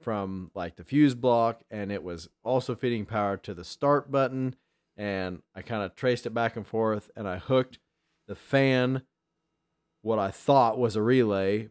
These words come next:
back up to the fan control switch,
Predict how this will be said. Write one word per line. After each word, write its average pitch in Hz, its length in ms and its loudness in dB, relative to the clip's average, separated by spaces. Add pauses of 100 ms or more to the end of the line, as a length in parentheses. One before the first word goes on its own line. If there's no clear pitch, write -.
back 107 300 -2
up 110 240 -4
to 117 200 -2
the 101 180 -2
fan 101 580 -4 (120)
control 101 460 -2
switch, 135 600 0